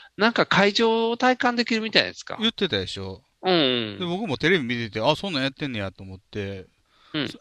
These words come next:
Speaker 2: 早速入れたんですけど、
Speaker 1: うん。
Speaker 2: まずね、ちょっと会場行くまでもね、
Speaker 1: うん。
Speaker 2: エレベーター乗ったりとかね、
Speaker 1: うん。
Speaker 2: 一手間があって。
Speaker 1: おー。
Speaker 2: で、会場入ったら、まあ、アバターがいっぱいいて。
Speaker 1: うん。
Speaker 2: で、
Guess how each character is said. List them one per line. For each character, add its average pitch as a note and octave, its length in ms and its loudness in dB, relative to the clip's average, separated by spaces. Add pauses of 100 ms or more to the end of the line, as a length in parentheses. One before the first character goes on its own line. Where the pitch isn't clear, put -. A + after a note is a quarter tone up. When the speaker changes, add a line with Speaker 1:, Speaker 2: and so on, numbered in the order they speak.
Speaker 2:
早 E3+ 180 0
速 C#3 260 -4
入 - 60 2
れ E3+ 100 0
た G2 100 -12
ん F#2+ 40 -12
で F#2 60 -16
す - 60 -18
け G2 100 -14
ど、 G2 280 -10 (420)
Speaker 1:
う D3 60 0
ん。 A2+ 160 -2 (420)
Speaker 2:
ま F#3 160 0
ず F#3 100 -2
ね、 A2+ 140 -4
ち - 100 -6
ょ - 20 0
っ - 20 0
と - 80 -12
会 D3+ 300 2
場 F3+ 180 0
行 A3 100 -2
く C4+ 60 -4
ま D#3+ 120 0
で A2 80 -2
も F#2+ 120 -8
ね、 G2 360 -8 (440)
Speaker 1:
う - 60 -8
ん。 - 20 -2
Speaker 2:
エ C3+ 40 0
レ C3+ 80 0
ベ F#3 140 8
ー D3 40 4
タ A2 120 0
ー - 20 -2
乗 G#2+ 140 -8
っ - 40 -20
た G#2 140 -4
り F#2 80 -6
と F#2 100 -10
か G2 220 -6
ね、 G2 420 -10 (180)
Speaker 1:
う D3 60 -4
ん。 B2+ 60 0
Speaker 2:
一 G#2 40 -2
手 G2 100 -2
間 F#2 140 -12
が F2+ 120 -10
あ F2 40 -12
っ - 60 -20 (120)
て。 - 300 -12 (760)
Speaker 1:
お B2 500 6
ー。 A#2+ 60 4
Speaker 2:
で、 A#2 60 4
会 D3 180 6
場 G3 120 2
入 A#2+ 160 4
っ C3 40 -2
た A2 160 -2
ら、 G#2+ 100 0
ま G#2 120 0
あ、 G2 200 2
ア B2+ 40 2
バ C3+ 140 2
タ A#2+ 160 2
ー - 40 0
が F#2+ 100 -4
い F2+ 40 -8
っ F2 120 -14
ぱ F2+ 140 -10
い G2 60 -8
い - 40 -10
て。 F2+ 380 -12 (480)
Speaker 1:
う C3 80 -6
ん。 G2+ 160 -8 (280)
Speaker 2:
で、 C#3+ 120 0